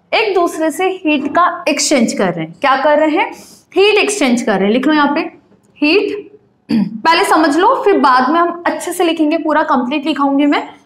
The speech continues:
with theory। Heat exchange कर रहे हैं।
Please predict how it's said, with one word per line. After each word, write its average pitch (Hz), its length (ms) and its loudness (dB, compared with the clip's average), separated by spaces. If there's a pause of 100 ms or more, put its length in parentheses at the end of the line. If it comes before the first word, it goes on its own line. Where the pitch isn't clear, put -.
(120)
with 311 260 0
theory। 320 280 2 (640)
Heat 427 400 0
exchange 262 420 -2
कर 180 200 -4
रहे 143 100 -6
हैं। 156 120 -14